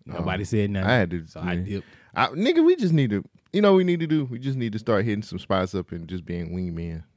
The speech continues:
Speaker 1: for each
Speaker 2: I'm
Speaker 1: other.
Speaker 2: with it. I'm with it. I'm with it. I'm
Speaker 1: It's
Speaker 2: with
Speaker 1: just
Speaker 2: it.
Speaker 1: like, we, we gotta
Speaker 2: Uh-uh.
Speaker 1: wait, we gotta wait on the pay weeks to do that, though.
Speaker 2: I'm with it. I'm with it. I'm with it.
Speaker 1: That
Speaker 2: I'm
Speaker 1: way
Speaker 2: with
Speaker 1: I can trick off and then it won't hurt me so
Speaker 2: Uh,
Speaker 1: bad.
Speaker 2: wait, no, you ain't got a trick.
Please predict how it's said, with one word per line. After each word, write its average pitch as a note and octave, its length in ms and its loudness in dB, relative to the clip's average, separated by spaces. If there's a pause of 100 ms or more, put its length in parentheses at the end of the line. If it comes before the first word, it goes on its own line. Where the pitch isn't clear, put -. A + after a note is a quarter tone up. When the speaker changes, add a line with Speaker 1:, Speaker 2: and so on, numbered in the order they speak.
(240)
Speaker 1:
for E2+ 120 -6
each - 180 -6
Speaker 2:
I'm D#3+ 60 -4
Speaker 1:
other. - 80 -4
Speaker 2:
with C4+ 220 2
it. - 100 -2
I'm C3 160 -2
with F3 160 4
it. - 100 -2
I'm B2+ 140 -2
with C#3 140 0
it. - 80 -8
I'm - 80 -6
Speaker 1:
It's F#2 100 -2
Speaker 2:
with G#2+ 60 -2
Speaker 1:
just F#2+ 120 -4
Speaker 2:
it. - 20 -2
Speaker 1:
like, F2+ 240 0
we, F2 220 -10
we A2+ 80 2
gotta C3+ 140 8
Speaker 2:
Uh-uh. B2+ 60 6 (180)
Speaker 1:
wait, - 80 -2
we C3 100 2
gotta C3+ 160 6
wait A2+ 220 4
on G2 80 2
the F2+ 100 0
pay C3+ 180 4
weeks G#2+ 240 0
to - 80 -16
do F#2+ 180 -2
that, F#2 200 0
though. E2+ 380 -2
Speaker 2:
I'm G#2 140 -8
with B2 140 2
it. C3+ 120 2
I'm C#3+ 100 -2
with A2 140 -2
it. A#2 100 -8
I'm A#2 100 -8
with F#2+ 120 -8
it. G2 80 -6
Speaker 1:
That G#2+ 80 4
Speaker 2:
I'm A2 80 4
Speaker 1:
way A2 100 6
Speaker 2:
with G2 80 4
Speaker 1:
I F#2 40 0
can F#2 120 -4
trick - 240 -2
off A2 280 4
and F#2 120 -2
then F#2 200 0
it - 100 0
won't F#2+ 180 2
hurt A#2 160 4
me F#2 80 -4
so F2+ 160 2
Speaker 2:
Uh, E2+ 40 2
Speaker 1:
bad. E2+ 340 0
Speaker 2:
wait, F#2 160 -8
no, F#2+ 240 -2
you G2 120 -2
ain't G2+ 100 -2
got G#2+ 120 -2
a A2+ 60 -2
trick. B2 260 -4